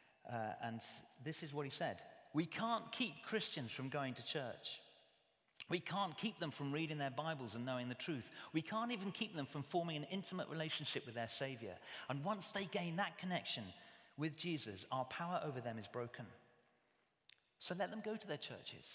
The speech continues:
he told the demons, "and let them sing their songs. But let's steal their time so that they don't have time to develop a relationship with Jesus Christ." You remember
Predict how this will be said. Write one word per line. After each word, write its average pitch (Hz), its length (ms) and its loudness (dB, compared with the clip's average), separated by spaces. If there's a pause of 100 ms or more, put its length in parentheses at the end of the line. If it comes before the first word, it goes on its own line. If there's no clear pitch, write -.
(180)
he 123 80 -6
told 107 320 -6
the 101 60 -6
demons, 101 560 -6 (180)
"and - 120 4
let 208 200 4
them 220 140 -2
sing 202 360 0
their 160 180 2
songs. 151 720 -2 (540)
But - 340 -4 (840)
let's 156 240 -2
steal 160 640 0
their 131 240 2 (100)
time 113 380 -4 (440)
so - 160 4
that 156 140 -2
they 160 120 2
don't 170 260 0
have 175 300 0
time 165 300 2
to 147 80 -4
develop 143 600 0 (180)
a 120 80 0
relationship 113 640 -2
with 104 140 -10
Jesus 98 360 -6
Christ." - 520 -10 (840)
You 139 160 -4
remember 135 360 -2